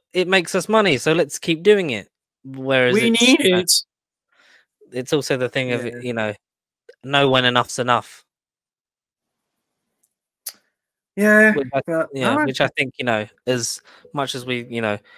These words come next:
Speaker 1: we joke about it, at least Gavin and Stacey is coming back for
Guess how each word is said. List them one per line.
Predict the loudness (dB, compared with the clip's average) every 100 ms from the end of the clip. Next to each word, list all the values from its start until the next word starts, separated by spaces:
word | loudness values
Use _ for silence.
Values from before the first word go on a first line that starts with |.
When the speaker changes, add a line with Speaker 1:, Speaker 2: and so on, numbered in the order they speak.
| -20 _ -8
Speaker 1:
we | -4
joke | 4 4 4
about | 2 4 4
it, | -2
at | -4
least | 0 0 0 -8 2
Gavin | 4 4
and | 0 -2
Stacey | 0 0 -4
is | -6
coming | -2 0
back | 2 0 -2
for | -10 -2 2 2 0